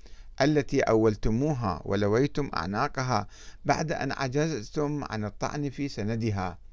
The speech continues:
ما الفائدة إذا من علم الرجال؟ إذا سلم الحديث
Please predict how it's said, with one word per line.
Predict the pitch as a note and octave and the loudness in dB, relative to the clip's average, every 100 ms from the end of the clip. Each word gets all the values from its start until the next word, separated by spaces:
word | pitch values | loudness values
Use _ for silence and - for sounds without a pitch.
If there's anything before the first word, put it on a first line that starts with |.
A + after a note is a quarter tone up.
| - - - - - - | -18 -18 -18 -20 -14 0
ما | D3 | 2
الفائدة | G3 F#3+ A3 G#3+ F#3+ | 4 4 4 6 6
إذا | G3+ G3 | 8 6
من | F#3 E3 | 6 6
علم | D#3+ D#3 | 6 4
الرجال؟ | C#3+ A#2 A#2+ G2 A2 A2+ - - - - - - - - - - - C3 | 2 4 6 8 6 0 -6 -6 -8 -14 -20 -20 -20 -18 -14 -14 -2 2
إذا | B2+ C3 B2 A2 - - - - - - - - - - | 6 8 8 4 0 -6 -18 -18 -20 -18 -18 -18 -18 -16
سلم | - D3+ D#3 C#3 | -2 4 4 4
الحديث | G2+ E2 A2 A2 C#3 A2+ | 0 -2 -4 0 0 0